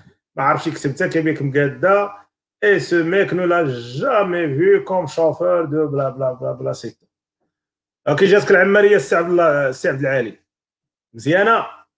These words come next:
هادو اللي كيتفرجوا فيا كلهم عارفيني كاميونور من دوميل ان. وأستاذ ديال السياقة في دوميل ويت و دوميل نوف. وتخرجوا علي الدميات السائقين المهنيين اللي هما حاملين اليوم للشهادة ديال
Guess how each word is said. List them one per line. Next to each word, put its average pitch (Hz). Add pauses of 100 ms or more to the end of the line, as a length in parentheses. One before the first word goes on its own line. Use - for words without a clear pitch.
(600)
هادو 131
اللي 156
كيتفرجوا 151
فيا 151
كلهم 185
عارفيني 160
كاميونور 170
من 214
دوميل 214
ان. 120 (800)
وأستاذ 160
ديال 165
السياقة 175
في 131
دوميل 175
ويت 185
و -
دوميل 208
نوف. 147 (680)
وتخرجوا 156
علي 165
الدميات 170
السائقين 180
المهنيين 202
اللي 196
هما 180
حاملين 165
اليوم 202
للشهادة 165
ديال 190